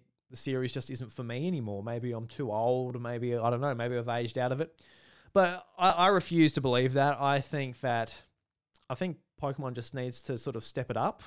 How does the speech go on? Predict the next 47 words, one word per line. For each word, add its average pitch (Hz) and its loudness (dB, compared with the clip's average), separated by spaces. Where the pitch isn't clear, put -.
just, - -4
<laughs> - -12
you 135 -4
know, 117 -2
and 127 -6
be 147 0
in 131 -4
twenty 147 -2
twenty-three 147 -2
when 120 0
it 120 -10
comes 127 -6
to, 117 0
um, 135 0
the 147 -2
sort 143 -2
of 123 -2
games 131 2
that 127 -4
they're 120 -2
putting 120 -4
out. 123 -6
Because 156 0
with 147 -2
Scarlet 208 4
and 127 -2
Violet, 120 4
they 170 4
were 214 8
a 190 8
lot 156 4
of 117 0
fun. 117 2
They 120 -2
were 127 2
a 135 4
lot 156 4
of 151 -2
fun 151 2
to 139 -2
go 135 4
around 135 4
the 131 0
open 135 4
world, 123 4
check 127 -6
out, 131 0